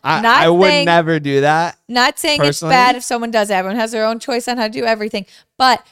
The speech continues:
Speaker 2: for me personally, I wouldn't want
Speaker 1: It was
Speaker 2: that
Speaker 1: unique.
Speaker 2: unless it was someone else.
Speaker 1: No, that's how they did it. They had someone
Speaker 2: Oh, okay,
Speaker 1: else, like,
Speaker 2: okay.
Speaker 1: on a parachute, and once he got kinda close to the ground, he, like,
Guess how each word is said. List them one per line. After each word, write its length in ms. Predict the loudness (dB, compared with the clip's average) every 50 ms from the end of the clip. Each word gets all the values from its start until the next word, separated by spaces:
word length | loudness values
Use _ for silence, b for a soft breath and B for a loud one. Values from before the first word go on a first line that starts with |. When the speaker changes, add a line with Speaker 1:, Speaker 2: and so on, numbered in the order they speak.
| b
Speaker 2:
for 160 | _ -6 -6 -6
me 200 | -6 -6 -8 -8
personally, 380 | -6 -6 -6 -6 -6 -8 -10 -6
I 100 | -6 -6 -6
wouldn't 360 | -6 -6 -6 -4 -4 -6 -6
want 240 | -6 -6 -6 -6 -6
Speaker 1:
It 20 | -6
was 60 | -4
Speaker 2:
that 320 | 0 2 2 2 0 -2
Speaker 1:
unique. 580 | -4 -6 -6 -8 -10 -12 -14 -16 _ _ _ _ _ _
Speaker 2:
unless 360 | -4 -2 0 0 -2 -2 -2
it 60 | -2
was 120 | -4 -4 -4
someone 380 | -6 -6 -4 -4 -4 -4 -6 -4
else. 480 | -2 0 2 2 0 -2 -4 -8 -2
Speaker 1:
No, 140 | 0 0 0
that's 200 | 2 0 -4 -2
how 120 | -4 -4
they 140 | -4 -4 -4
did 180 | -6 -6 -8 -8
it. 100 | -8 -6
They 80 | -4
had 180 | -4 -4 -4 -6
someone 260 | -6 -4 0 2 2 2
Speaker 2:
Oh, 140 | 2 2 0
okay, 100 | 0 -2
Speaker 1:
else, 120 | -2 -2
like, 120 | -2 -2 -4
Speaker 2:
okay. 80 | -4 -4
Speaker 1:
on 200 | -4 -4 -4 -4
a 60 | -6
parachute, 640 | -8 -8 -8 -8 -8 -8 -10 -10 -8 -8 -6 -6 -8
and 220 | -8 -10 -10 -10 -10
once 180 | -10 -10 -12
he 80 | -12 -12
got 220 | -10 -10 -10 -10
kinda 280 | -12 -16 -16 -14 -14 -14
close 280 | -12 -10 -10 -10 -10 -12
to 60 | -14
the 100 | -14 -14
ground, 340 | -12 -14 -14 -12 -12 -14 -12
he, 100 | -12 -12
like, 140 | -12 -14